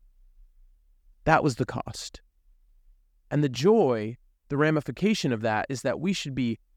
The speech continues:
abundantly joyful because we are saved. If you are baptized, you have been saved. And yes, you,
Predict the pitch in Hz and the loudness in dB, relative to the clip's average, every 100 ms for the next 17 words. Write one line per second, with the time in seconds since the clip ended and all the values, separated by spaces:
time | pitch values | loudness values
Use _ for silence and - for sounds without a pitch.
0 | _ - 120 127 _ 208 214 196 170 143 | _ -10 -10 -12 _ 8 8 6 2 0
1 | 120 131 139 - 117 120 123 113 147 151 | 0 0 0 0 -4 -4 -6 -2 0 0
2 | 117 - 151 - - - _ _ _ _ | -2 -2 -2 -4 -10 -18 _ _ _ _
3 | _ _ - - - 226 220 220 311 - | _ _ -12 -10 0 2 6 6 6 0
4 | 123 110 113 - - _ _ _ _ 131 | -2 -2 -6 -14 -20 _ _ _ _ -4
5 | 175 190 196 143 165 147 151 - - 214 | 0 4 4 4 2 2 0 -6 2 2
6 | 131 107 - 147 185 226 - 180 220 208 | 2 -2 -4 0 4 4 2 0 0 0